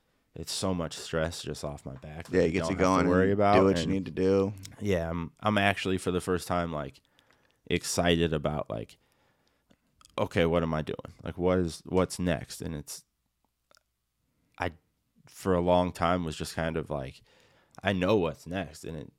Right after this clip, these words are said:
Speaker 1: it's me walking away.
Speaker 2: Yeah.
Speaker 1: But when, and what are the reasons why? And, like, why do I wanna walk away? And is this just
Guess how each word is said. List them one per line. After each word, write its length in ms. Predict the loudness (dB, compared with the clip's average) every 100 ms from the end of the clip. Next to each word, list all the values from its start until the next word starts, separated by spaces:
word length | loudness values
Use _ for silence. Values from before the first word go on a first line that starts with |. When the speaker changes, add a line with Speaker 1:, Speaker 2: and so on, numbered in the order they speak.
| -14
Speaker 1:
it's 200 | -14 -6
me 160 | -4 -2
walking 380 | -4 -6 -8
away. 540 | -8 -4 -2 -2 -4 -8 _ -16 -8
Speaker 2:
Yeah. 140 | -8 -8 -2
Speaker 1:
But 180 | -2 0
when, 480 | 0 2 0 -4 -12 _ _ _
and 480 | -10 -8 -8 -10 -14 _ _ _ -4
what 320 | 2 6 8
are 120 | 6
the 120 | 4
reasons 500 | 2 2 0 -4 -6
why? 440 | -4 -4 -4 -10 -14
And, 240 | -16 -14
like, 260 | -14 -14 -18 _ _ -4
why 300 | 6 6 6
do 240 | 4 4
I 100 | 4
wanna 240 | 2 0 2
walk 240 | 0 0
away? 440 | 0 2 2 0 -2
And 80 | -4
is 120 | -2
this 180 | -4 -2
just 400 | -2 -2 -6